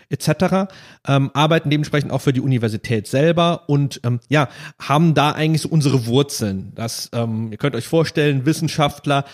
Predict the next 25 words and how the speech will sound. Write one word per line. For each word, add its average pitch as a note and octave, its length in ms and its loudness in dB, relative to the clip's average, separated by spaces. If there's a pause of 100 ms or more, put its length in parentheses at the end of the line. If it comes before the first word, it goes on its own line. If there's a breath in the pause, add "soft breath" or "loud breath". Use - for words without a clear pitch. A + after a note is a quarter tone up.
(240 loud breath)
sind, D#3+ 520 2
äh, C3 180 0
sehr D3+ 220 4
gut E3+ 220 -2
in C#3 80 -2
der C3 120 0
Konzeption D#3 840 2
von C#3+ 400 0
Dingen, A3+ 420 4
ja, D3+ 280 0
und C3+ 280 -4
können D3 280 0
das C3+ 160 -2
auch C#3 160 0
mit, C3 300 -4 (360 loud breath)
äh, A#2 260 2
ähm, A2+ 300 -2
hieb- - 300 0
und C3+ 100 2
stichfest - 640 0
sozusagen B2+ 640 -2
halt B2 180 -2
entwickeln. D#3+ 680 2 (480 loud breath)
Ähm, D3 360 0 (160)
aber D3 680 2